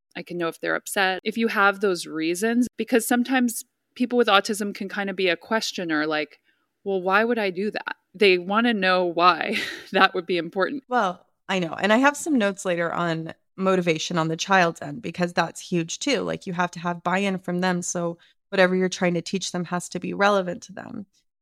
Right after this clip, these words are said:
Speaker 2: And I know, you know,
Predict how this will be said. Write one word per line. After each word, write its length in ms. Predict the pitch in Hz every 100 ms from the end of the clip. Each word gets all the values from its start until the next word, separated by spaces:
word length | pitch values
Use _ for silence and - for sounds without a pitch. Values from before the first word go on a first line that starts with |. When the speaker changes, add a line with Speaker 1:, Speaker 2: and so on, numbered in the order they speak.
| _ -
Speaker 2:
And 480 | 190 175 170 175 - -
I 180 | 185 185
know, 680 | 185 185 190 175 175 175 180 - _ _ _ _
you 160 | 185 190
know, 340 | 170 165 160